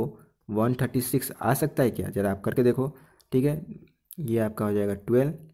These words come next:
ये और ये हो जाएगा ट्वेल्व, एक थर्टी टू, प्लस फ़ोर ऐड करोगे तो वन थर्टी सिक्स आ गया। इसका मतलब हमारा लॉजिक सही था और इसका आंसर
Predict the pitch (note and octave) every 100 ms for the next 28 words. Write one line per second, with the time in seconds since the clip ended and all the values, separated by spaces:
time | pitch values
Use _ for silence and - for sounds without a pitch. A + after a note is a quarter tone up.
0 | _ _ - - A2 A2 G#2+ A2 G#2 G#2+
1 | A2 A2+ A2+ A2 A2+ A2+ - G2 - -
2 | G#2 - G#2 G2 - _ _ - A2+ A2+
3 | - A2+ A2 G#2+ - G#2+ G#2 C#3+ D#3 -
4 | - - C3+ D#3+ - - _ _ _ _
5 | _ _ _ - A2 G#2+ G#2 A2+ A2 -
6 | F#2+ F#2 F#2+ - _ - G2+ G#2+ G2+ G#2+
7 | G#2 G2+ G2 G2 - A#2 B2 D3 F3+ -
8 | - - A2+ G#2+ G#2 G3+ G3 F#2+ D3+